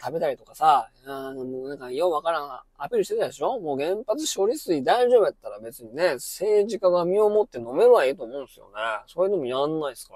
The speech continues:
らね。で、その麻生総理もね、麻生副総理か、副総裁か、えー、政界を引退しますみたいな感じでね。もう、あとは後釜は息子にね、長男かなんかにね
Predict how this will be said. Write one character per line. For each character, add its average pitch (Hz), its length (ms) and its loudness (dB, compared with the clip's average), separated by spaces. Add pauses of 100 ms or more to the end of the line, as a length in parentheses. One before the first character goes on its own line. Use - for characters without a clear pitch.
(100)
ら 117 140 -6
ね。 - 0 -
で、 117 140 -12
そ 143 100 -8
の 139 160 2
麻 147 100 0
生 107 280 -10
総 113 240 -8
理 98 80 -14
も 92 120 -20
ね、 151 200 0 (760)
麻 147 100 2
生 131 120 -8
副 - 180 -10
総 147 220 6
理 120 80 -4
か、 - 180 -10 (400)
副 165 220 -4
総 190 240 8
裁 - 200 -12
か、 - 200 -18 (480)
え 110 360 0
ー、 - 20 0
政 165 420 8
界 147 300 6
を 131 140 0
引 151 300 -2
退 117 320 4
し - 160 -16
ま 95 140 -12
す - 100 -18
み - 60 -20
た 101 60 -20
い - 20 -20
な 107 80 -18
感 131 120 -10
じ 135 100 -10
で 180 260 4
ね。 - 80 -12
も 127 560 -12
う、 135 40 -4
あ 135 40 -4
と 180 140 -2
は 135 160 6
後 143 180 -2
釜 147 260 2
は 143 320 4
息 151 260 -14
子 156 180 0
に 143 200 -2
ね、 135 220 -2
長 180 200 4
男 117 180 -8
か 110 120 -10
な 117 60 -6
ん 131 80 -12
か 104 80 -14
に 123 80 -20
ね 143 140 -10